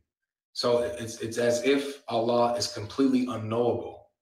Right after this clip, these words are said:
He's completely unknowable and completely unrelated. You don't know what he is. You don't know when he says he, he has these things, these attributes and stuff like that,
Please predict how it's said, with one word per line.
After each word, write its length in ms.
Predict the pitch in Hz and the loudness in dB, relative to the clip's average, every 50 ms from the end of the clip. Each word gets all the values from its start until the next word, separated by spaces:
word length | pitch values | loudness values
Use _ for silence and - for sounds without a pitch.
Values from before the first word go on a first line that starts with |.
| _ _ _ _ _ | _ _ _ _ _
He's 140 | - 113 107 | -12 -10 -10
completely 420 | - 120 104 - 139 143 147 143 139 | -8 -8 -2 0 2 2 2 2 0
unknowable 600 | 135 131 127 123 123 120 120 113 113 110 110 110 | 0 0 0 0 2 2 2 2 2 0 -2 -2
and 120 | 110 104 | -4 -6
completely 420 | 104 107 - 113 117 117 117 117 110 | -8 -8 -4 -4 -2 -2 -2 -2 -4
unrelated. 520 | 113 110 107 101 104 107 113 113 - 113 | -4 -4 -4 -2 -2 -2 -2 -2 -2 -2
You 60 | 117 117 | 0 2
don't 240 | 131 127 123 120 | 2 2 2 2
know 100 | 120 117 | 0 0
what 220 | 110 107 120 120 123 | 2 2 2 2 0
he 160 | 123 117 110 92 90 | -2 -4 -6 -6 -6
is. 400 | 98 104 113 113 - - - _ _ _ _ _ _ _ _ | -8 -8 -8 -8 -10 -12 -14 _ _ _ _ _ _ _ _
You 80 | 117 113 | -6 -2
don't 200 | 120 120 120 120 | -2 0 0 2
know 480 | 123 120 120 120 120 120 120 120 - - - _ _ _ _ _ _ | 4 4 4 4 4 2 0 -2 -6 -12 -18 _ _ _ _ _ _
when 140 | - 110 117 | -4 -2 -2
he 80 | 117 | 0
says 360 | 110 - 135 135 135 131 135 131 | 2 4 4 4 6 4 4 2
he, 280 | 139 139 135 131 127 | 2 2 2 2 2
he 180 | 113 113 120 120 | 0 0 0 2
has 240 | 123 127 123 127 127 | 4 4 4 4 2
these 200 | 127 123 - - | 0 0 0 0
things, 220 | 127 127 127 123 | -2 0 0 0
these 160 | 120 117 120 | 0 0 2
attributes 380 | 123 131 131 127 120 117 117 117 | 2 2 2 2 0 -2 -4 -4
and 80 | 117 | -4
stuff 180 | - - 120 - | -2 -2 -2 0
like 160 | 120 117 - 127 | 0 0 0 2
that, 320 | 123 123 127 127 - | 4 4 2 2 0